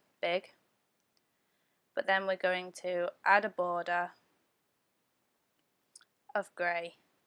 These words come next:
and then we're gonna put sales onto colour. Okay,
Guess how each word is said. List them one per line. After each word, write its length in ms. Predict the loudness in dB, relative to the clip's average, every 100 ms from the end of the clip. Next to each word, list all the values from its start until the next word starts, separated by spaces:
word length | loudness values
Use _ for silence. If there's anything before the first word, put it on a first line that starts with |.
| _ _ _ _ -6
and 140 | -4 -2
then 80 |
we're 80 | -4
gonna 300 | -4 -4 -6
put 180 | -8 -8
sales 720 | -2 2 4 6 4 2 -2 -12 -10
onto 260 | -10 -12
colour. 380 | -8 -8 -8 -12 -18 _ _ _ _ _ _ _
Okay, 280 | -2 -2